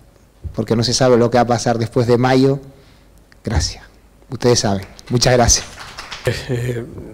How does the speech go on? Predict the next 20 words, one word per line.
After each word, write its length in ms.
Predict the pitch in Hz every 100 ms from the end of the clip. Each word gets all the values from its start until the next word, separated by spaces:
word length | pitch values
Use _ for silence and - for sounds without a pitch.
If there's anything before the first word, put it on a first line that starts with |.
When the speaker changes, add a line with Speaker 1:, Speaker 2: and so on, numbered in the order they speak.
| -
Speaker 2:
a 120 | -
Víctor 300 | 127 151 165
se 120 | 147 156
le 80 |
ve 100 | 147
feliz 440 | 147 147 160 170 190
y, 380 | - 131 123 -
y 160 | 123 117
francamente 640 | - 131 135 135 135 131
créanme 380 | 127 135 139 139
que 320 | 139 135 143 - -
a 80 | 131
mí 120 | 123
también 300 | 127 131 131
me 100 | 131
sirve 380 | 120 135 131 135
este 260 | 127 - 127
ratito 580 | 120 139 131 143 143 - - - - _
de 180 | 139 127
paréntesis, 720 | 127 127 147 147 - 160 160